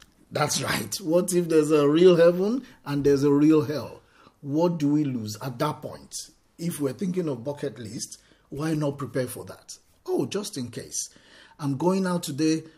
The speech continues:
British weather is unpredictable. Okay, take my coat. Just in case, if it rains. So why not think that way and say, "Just in case, if there is,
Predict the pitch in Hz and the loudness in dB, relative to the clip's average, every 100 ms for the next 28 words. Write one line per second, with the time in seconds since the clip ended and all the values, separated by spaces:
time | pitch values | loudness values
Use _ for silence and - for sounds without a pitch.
0 | _ 113 143 180 202 170 175 170 170 143 | _ -8 -4 -2 -4 -2 0 2 2 2
1 | 151 156 143 151 151 160 143 156 151 _ | -2 -4 -4 -4 -2 -2 0 -2 -4 _
2 | _ 151 143 135 165 160 - 160 147 123 | _ -4 -4 0 -2 -2 -4 -4 -4 -6
3 | - 139 - - _ 127 107 139 - - | -4 -6 -6 -16 _ -8 0 0 0 -4
4 | 151 135 131 - - - - _ _ - | -2 -2 -2 -8 -6 -10 -10 _ _ -2
5 | 156 143 107 147 110 110 - - _ - | -2 -2 -6 -8 -8 -10 -14 -14 _ -6
6 | 208 190 220 208 190 190 180 175 165 147 | -4 -4 -4 -2 -4 -4 -6 -4 -4 -4
7 | 135 123 131 - 165 135 180 - 135 120 | -6 -8 -8 -6 -6 -2 -4 -4 -8 -12
8 | 107 - - - - _ _ _ 202 214 | -12 -12 -8 -8 -8 _ _ _ 2 2
9 | 160 160 147 151 123 107 - | 2 2 4 2 -2 -6 -10